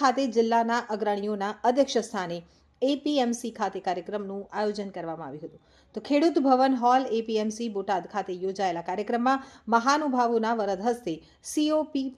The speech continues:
પાંચના હુકમનું વિતરણ કરાયું હતું, તેમજ સર્વોદય સેવા સહકારી મંડળી ચાણકી તારીખ બરવાડા, ન્યૂ ગુંદા સેવા સહકારી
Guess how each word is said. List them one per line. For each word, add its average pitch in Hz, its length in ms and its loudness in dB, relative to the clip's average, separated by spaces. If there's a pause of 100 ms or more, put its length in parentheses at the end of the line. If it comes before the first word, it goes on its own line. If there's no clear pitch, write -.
(100)
પાંચના 202 460 -4
હુકમનું 185 420 -8
વિતરણ 180 300 -10
કરાયું 196 300 0
હતું, 285 200 0 (240)
તેમજ 320 220 4
સર્વોદય 254 560 4
સેવા 240 240 2
સહકારી 208 540 -2
મંડળી 196 300 -2 (720)
ચાણકી 277 680 4 (100)
તારીખ 190 340 4 (140)
બરવાડા, 208 420 2 (160)
ન્યૂ 196 240 -4
ગુંદા 185 320 -4
સેવા 185 280 -2
સહકારી 185 360 -4